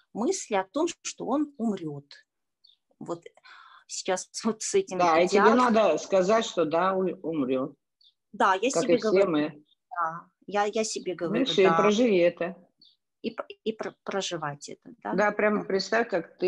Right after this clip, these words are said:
Speaker 2: э, это делаешь.
Speaker 1: А, прям
Speaker 2: Как он
Speaker 1: вот.
Speaker 2: может, да, прям он может умереть, да.
Speaker 1: А, и у меня вот возникают вот эти картинки,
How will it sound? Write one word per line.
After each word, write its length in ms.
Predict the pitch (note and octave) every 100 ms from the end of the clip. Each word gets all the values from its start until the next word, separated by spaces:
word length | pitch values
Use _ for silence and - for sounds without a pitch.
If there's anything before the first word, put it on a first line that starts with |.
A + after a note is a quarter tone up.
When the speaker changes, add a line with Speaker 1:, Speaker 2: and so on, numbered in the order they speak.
| F3+
Speaker 2:
э, 520 | D3 G#2+ A2+ C#3 F#2
это 240 | D#3+ D#3 D3+
делаешь. 640 | C3+ C#3+ C3+ C3 C3+ - _ _ _ _ _ - _ _ _ _ _ _ _ -
Speaker 1:
А, 300 | G3 E3 D3+ _ _ -
прям 220 | E3 D#3+
Speaker 2:
Как 100 | -
он 180 | D#3+ F3+
Speaker 1:
вот. 120 | D#3+
Speaker 2:
может, 340 | E3 F3+ E3+ -
да, 360 | D3+ D#3+ F#3 F3+
прям 340 | F#3 F3 F3
он 160 | E3 E3
может 380 | E3 F3 E3+ D#3+
умереть, 440 | D#3 C#3 B2+ C3
да. 320 | C3+ C3+ D3+ _ -
Speaker 1:
А, 100 | F#3+ F#3 - - _ -
и 80 |
у 60 | A#3+
меня 200 | C#4 C#4+
вот 160 | C#4+ C4
возникают 640 | C4 C4+ C4+ A#3+ G#3 F#3+
вот 160 | G3+ A3+
эти 180 | G#3+
картинки, 920 | G#3+ A3 A3+ - F#4+ A#4 - - E3+